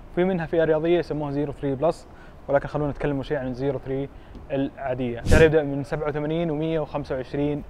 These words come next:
ريال سعودي غير شامل الضريبة. خلنا نشوف السيدان الجميلة هذه وش فيها. المميز بالسيارة هذه إن فيها روح السباقات الموجود مع فريق لينكولن كو للسباقات بالسيارة هذه نفسها، أتكلم أو خلنا نقول نفس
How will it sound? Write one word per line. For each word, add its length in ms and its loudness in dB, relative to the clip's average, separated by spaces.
ريال 400 2
سعودي 480 2
غير 140 2
شامل 300 -4
الضريبة. 400 4
خلنا 120 2
نشوف 360 2
السيدان 440 0
الجميلة 420 -2
هذه 220 -4
وش 100 -8
فيها. 240 -4
المميز 300 12
بالسيارة 320 6
هذه 440 6
إن 180 -2
فيها 260 0
روح 360 0
السباقات 500 2
الموجود 520 -2
مع 140 -2
فريق 380 0
لينكولن 280 -6
كو 180 -4
للسباقات 540 0
بالسيارة 340 2
هذه 180 0
نفسها، 300 -8
أتكلم 300 -8
أو 260 -10
خلنا 220 -10
نقول 120 -2
نفس 340 -6